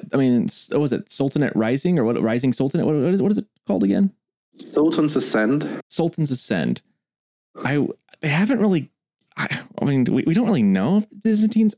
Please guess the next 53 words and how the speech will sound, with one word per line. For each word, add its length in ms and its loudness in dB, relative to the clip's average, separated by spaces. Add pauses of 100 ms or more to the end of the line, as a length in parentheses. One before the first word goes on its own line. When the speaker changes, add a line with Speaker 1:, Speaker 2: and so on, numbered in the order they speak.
Speaker 1:
are 120 0
being 260 2
added 300 0
as 80 0
a 80 0
civ. 320 0
We 80 2
don't 280 -2
know. 520 2 (640)
But 120 2
would 120 2
it 80 -2
be 80 2
a 60 2
stretch 540 -4
to 80 -4
see 200 0
them 160 2
added 300 0
in 240 2
with 220 -2
kind 140 -2
of 80 0
the 60 2
Crusades? 720 -2
I 60 0
mean, 100 0
it 80 -2
feels 180 0
like 160 -4
cru-, 140 0
the 140 -2
Crusades 480 0
are 40 2
kind 160 -2
of 100 -4
coming 280 2
in. 240 0
It's 80 -2
kind 160 -2
of 60 0
the 100 0
vibe 380 -2
I 80 0
was 120 0
getting 180 -2
from 120 -8
some 140 -2
of 40 2
these 140 -2
pictures 400 -2
and 100 0
stuff. 320 -4